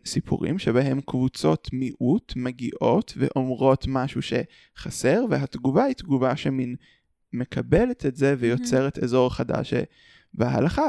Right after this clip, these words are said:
Speaker 1: ובהתאם דיברנו על פסח שני כמודל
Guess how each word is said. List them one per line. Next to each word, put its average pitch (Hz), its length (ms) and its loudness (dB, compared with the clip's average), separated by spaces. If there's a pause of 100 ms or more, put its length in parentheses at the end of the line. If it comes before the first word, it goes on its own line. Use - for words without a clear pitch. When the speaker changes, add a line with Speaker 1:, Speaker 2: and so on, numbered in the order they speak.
Speaker 1:
ובהתאם 127 1040 0
דיברנו 127 380 -2
על 127 60 -2
פסח - 360 -4
שני 120 280 -8
כמודל 127 600 0